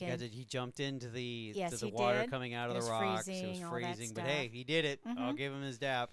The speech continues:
Speaker 1: Yeah, so
Speaker 2: 'Cause
Speaker 1: he
Speaker 2: it's
Speaker 1: did.
Speaker 2: fresh. <laughs>
Speaker 1: Yeah, yeah, it's nice.
Speaker 2: <laughs> You could see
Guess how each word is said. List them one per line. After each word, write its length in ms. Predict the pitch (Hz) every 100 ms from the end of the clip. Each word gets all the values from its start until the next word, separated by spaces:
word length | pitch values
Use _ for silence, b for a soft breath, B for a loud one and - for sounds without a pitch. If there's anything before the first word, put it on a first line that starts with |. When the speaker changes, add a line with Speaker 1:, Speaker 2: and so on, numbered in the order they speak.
| b b b b b _
Speaker 1:
Yeah, 140 | 349 -
so 160 | - 269
Speaker 2:
'Cause 60 | 277
Speaker 1:
he 60 |
Speaker 2:
it's 80 | 240
Speaker 1:
did. 100 | 269
Speaker 2:
fresh. 480 | 143 139 131 - - -
<laughs> 160 | -
Speaker 1:
Yeah, 180 | 208 175 -
yeah, 460 | 208 214 175 165 135 -
it's 180 | - -
nice. 360 | 160 143 127 - 156 226 - -
Speaker 2:
<laughs> 300 | 151 - -
You 80 | 240
could 100 | -
see 360 | - 247 214